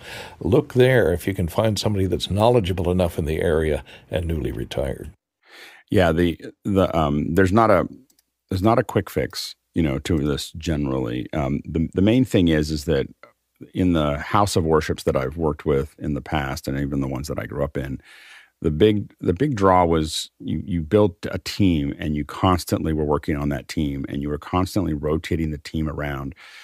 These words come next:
Speaker 2: So if you had somebody that really knew a lot, what you wanted to do is get them into a management role as fast as you <laughs> could so that they could help ma-, you pay them to manage a volunteer team that is,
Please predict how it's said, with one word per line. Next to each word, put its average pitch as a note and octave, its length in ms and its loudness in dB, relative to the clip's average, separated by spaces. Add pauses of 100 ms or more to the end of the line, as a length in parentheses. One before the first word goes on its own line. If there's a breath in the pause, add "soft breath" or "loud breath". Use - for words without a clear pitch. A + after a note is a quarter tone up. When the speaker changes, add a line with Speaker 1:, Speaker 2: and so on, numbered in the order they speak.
(160 loud breath)
Speaker 2:
So G2 160 4
if F2 80 2
you A2+ 120 6
had A#2 180 4
somebody F#2 300 4
that D#2 120 2
really E2+ 220 4
knew D#2 160 2
a - 20 -2
lot, D#2 320 0
what - 140 -2
you D#2 100 -2
wanted G2 300 4
to E2+ 60 0
do D2+ 180 0
is C#2+ 80 -2
get D#2 180 -2
them E2 120 0
into D#2 180 0
a D2 60 0
management D2+ 420 -2
role - 200 -2
as - 100 -6
fast D2+ 280 -6
as D#2+ 120 -4
you E2+ 60 -2
<laughs> - 20 -6
could - 440 0 (320 loud breath)
so - 160 0
that E2+ 140 2
they F2 140 2
could E2+ 120 0
help D#2+ 200 2
ma-, E2 180 0
you E2+ 140 0
pay G#2+ 300 2
them D#2+ 280 -4
to F2+ 100 -4
manage D#2 380 -2
a - 140 -4
volunteer D#2 680 0
team - 580 -2
that E2 220 0
is, D2+ 460 -4